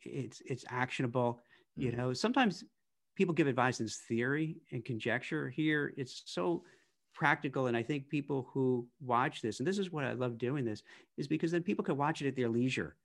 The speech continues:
Speaker 1: You know what I mean? And they could rewind it and, and, and, and, you know, kind of r-, listen to it again, certain pieces,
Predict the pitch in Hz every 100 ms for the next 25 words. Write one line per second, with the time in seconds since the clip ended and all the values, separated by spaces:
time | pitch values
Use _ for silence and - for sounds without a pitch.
0 | _ _ 135 143 151 151 139 131 139 135
1 | 143 143 143 143 139 139 135 123 113 107
2 | 113 123 110 - 117 107 - - - -
3 | _ - 131 120 - _ _ _ _ _
4 | _ - 165 135 139 135 143 151 156 156
5 | 160 165 139 127 151 151 147 147 147 -
6 | - - 151 170 139 127 165 156 160 147
7 | 143